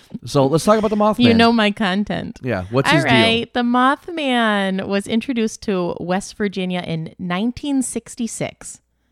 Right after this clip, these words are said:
Speaker 2: with the best newspaper headline ever.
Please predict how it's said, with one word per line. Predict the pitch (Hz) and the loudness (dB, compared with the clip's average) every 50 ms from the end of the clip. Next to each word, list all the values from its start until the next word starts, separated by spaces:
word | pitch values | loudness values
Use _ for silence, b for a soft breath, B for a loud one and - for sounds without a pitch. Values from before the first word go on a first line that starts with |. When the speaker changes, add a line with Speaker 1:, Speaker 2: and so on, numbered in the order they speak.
| _ _ _ _ _ _ _ _ | _ _ _ _ _ _ _ _
Speaker 2:
with | - 190 - | -6 -4 -2
the | 180 160 | -2 -2
best | 156 - 208 240 247 - - - - | 0 2 2 2 2 -2 -8 -12 -8
newspaper | 208 202 202 208 208 - - - - 220 196 - 175 170 165 165 | -4 0 0 0 0 -2 -4 -4 -4 -2 -2 -2 -2 -2 -2 -4
headline | - 202 196 175 170 165 160 160 160 160 - - | -4 -4 -4 -4 -4 -4 -4 -4 -4 -6 -4 -2
ever. | 175 175 165 156 156 147 147 147 147 | 0 0 0 0 -2 -2 -4 -4 -6